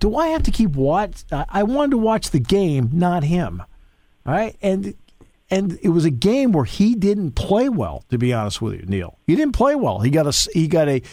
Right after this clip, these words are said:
he got one of those, you know, meaningless sacks at the end of the game that meant, like, zero to the outcome. Right? And it was like, "Hey, he finally got one." I'm gonna go, "He finally got one 'cause he just had a bad night."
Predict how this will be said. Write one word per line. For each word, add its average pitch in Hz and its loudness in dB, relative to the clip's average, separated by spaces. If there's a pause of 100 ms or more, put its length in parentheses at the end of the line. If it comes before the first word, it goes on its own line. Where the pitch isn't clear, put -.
(220)
he 208 2
got 180 2
one 170 0
of 170 0
those, 147 0 (520)
you 143 2
know, 143 2
meaningless 175 4
sacks 175 0
at 131 -2
the 139 0
end 151 0
of 139 0
the 131 0
game 131 0
that 113 -6
meant, 123 -4
like, 113 0
zero 143 2
to 139 -2
the 123 2
outcome. 156 0 (600)
Right? 151 2
And 160 2
it - 4
was 147 2
like, 143 0
"Hey, 339 4
he 320 2
finally 247 0
got 196 2
one." 131 2
I'm 135 0
gonna 135 2
go, 139 2
"He 135 2
finally 196 0
got 180 0
one 147 -2
'cause 123 0
he 127 0
just 147 0
had 160 2
a 110 -2
bad 147 0
night." 147 -2